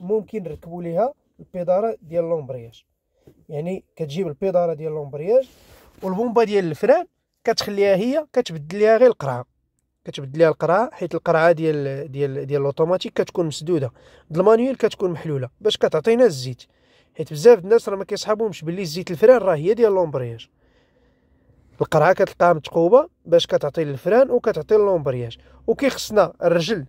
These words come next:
بالبومبا ديالها، بالبومبا ديال، ديال، ديال سميتو ديال الزيت اللي كتكون هنا جهه الرجل، وكيخصنا البومبا اللي كتكون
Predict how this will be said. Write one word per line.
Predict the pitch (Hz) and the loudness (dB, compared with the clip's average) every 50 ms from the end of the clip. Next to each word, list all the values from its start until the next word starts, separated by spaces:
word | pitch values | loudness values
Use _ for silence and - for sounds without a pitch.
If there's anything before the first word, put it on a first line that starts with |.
| _ - | _ -8
بالبومبا | 160 165 165 156 233 240 226 185 196 185 | -4 -4 2 6 6 6 6 8 6 4
ديالها، | 151 160 165 160 147 151 180 208 _ _ _ 175 | 4 4 0 0 0 0 -2 -2 _ _ _ -8
بالبومبا | 165 156 175 208 202 180 165 170 | -6 0 0 0 0 4 2 2
ديال، | 156 147 151 147 135 135 139 139 | 2 2 -4 -4 -4 -6 -8 -10
ديال، | 135 135 135 127 131 131 143 147 | -8 -8 -8 -6 -8 -10 -10 -10
ديال | 131 131 127 120 | -10 -10 -10 -10
سميتو | - - 139 131 - 175 - _ _ _ _ _ | -10 -12 -12 -10 -10 -10 -12 _ _ _ _ _
ديال | 165 156 165 160 | -6 -2 -2 -2
الزيت | 147 131 131 165 151 - | -2 -2 -4 -6 -6 -6
اللي | 165 - | -8 -6
كتكون | - 165 - - 180 160 139 | -6 -6 -6 -4 -6 -4 -4
هنا | 147 165 170 | -2 -2 -2
جهه | 170 160 185 151 135 - | -2 -2 -4 -6 -2 -2
الرجل، | 151 151 147 143 233 262 254 _ _ _ - - - _ _ - | -2 -2 -2 -2 -2 -2 -4 _ _ _ -20 -20 -20 _ _ -2
وكيخصنا | 196 - - 240 220 - - - - 233 262 302 339 - _ - - | -2 0 2 0 0 0 -2 -8 -2 2 4 4 4 2 _ -8 -6
البومبا | 180 170 208 220 208 226 247 | 0 2 2 2 6 6 6
اللي | 240 226 214 | 6 4 -2
كتكون | - 214 196 - - - 269 311 330 | -4 -4 -4 -4 -4 -4 -4 -4 -4